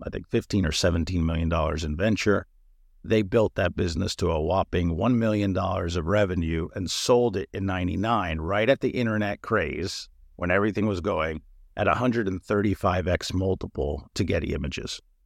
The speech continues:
So Getty paid a hundred and thirty-five million for the business in ninety-nine, and then went on over the next couple of years to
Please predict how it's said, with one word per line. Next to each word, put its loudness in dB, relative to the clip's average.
So -4
Getty 4
paid 4
a -2
hundred 0
and -4
thirty-five 2
million -2
for -4
the -4
business -2
in -2
ninety-nine, 0
and -2
then 2
went 2
on 0
over -2
the -2
next -2
couple -2
of -2
years 0
to -2